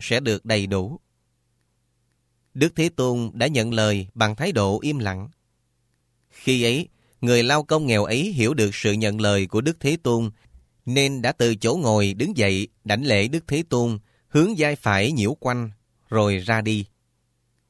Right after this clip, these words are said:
Các tỳ khưu đã nghe được rằng, nghe nói hội chúng tỳ khưu có Đức Phật đứng đầu đã được người lao công nghèo thỉnh mời vào ngày mai.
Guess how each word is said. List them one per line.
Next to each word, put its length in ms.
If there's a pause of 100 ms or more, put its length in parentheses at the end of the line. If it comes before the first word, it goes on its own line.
(720)
Các 200
tỳ 180
khưu 380
đã 160
nghe 220
được 220
rằng, 300 (800)
nghe 200
nói 260
hội 280
chúng 220
tỳ 200
khưu 320
có 160
Đức 220
Phật 260
đứng 220
đầu 300 (280)
đã 140
được 240
người 240
lao 220
công 260
nghèo 320
thỉnh 240
mời 300
vào 160
ngày 200
mai. 320